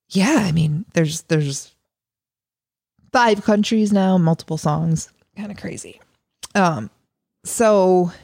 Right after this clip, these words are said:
Any More was also recorded, a lot of people don't know this, fast, the way that it was put on the album and released. It was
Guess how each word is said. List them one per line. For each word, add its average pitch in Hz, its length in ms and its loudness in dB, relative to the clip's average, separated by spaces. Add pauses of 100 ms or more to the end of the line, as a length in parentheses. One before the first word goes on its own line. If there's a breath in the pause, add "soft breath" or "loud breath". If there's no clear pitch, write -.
(180 loud breath)
Any 262 220 0
More 220 220 2
was 180 180 2
also 202 340 -2
recorded, 160 760 -2 (1300)
a 170 40 -4
lot 165 160 4
of 170 60 -2
people 175 200 0
don't 151 200 0
know 147 140 -2
this, 180 380 -10 (920 soft breath)
fast, - 680 -4 (220)
the 180 160 0
way 160 240 4
that 156 200 0
it - 100 -2
was 147 300 -4 (180)
put 160 140 -2
on 147 120 2
the 151 120 2
album 202 400 0 (220)
and 170 120 0
released. 156 520 -2 (640)
It 165 100 -2
was 156 180 -2